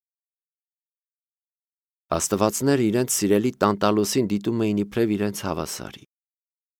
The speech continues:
Օլիմպացիները հաճախ էին գալիս Տանտալոսի ոսկե շող սրահները և ուրախ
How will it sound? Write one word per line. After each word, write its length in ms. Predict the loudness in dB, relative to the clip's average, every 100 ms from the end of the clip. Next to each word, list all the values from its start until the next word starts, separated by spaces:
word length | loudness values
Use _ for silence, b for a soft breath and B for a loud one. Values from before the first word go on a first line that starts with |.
| _ _
Օլիմպացիները 760 | 10 10 8 6 6 4 4 2
հաճախ 400 | 0 0 -2 -2
էին 220 | -4 -2
գալիս 340 | -2 0 -2 0
Տանտալոսի 640 | -2 0 0 0 0 0
ոսկե 380 | 0 -2 0 2
շող 360 | 4 8 8 6
սրահները 680 | 0 0 2 2 2 2 4
և 160 | 2 0
ուրախ 340 | 2 4 4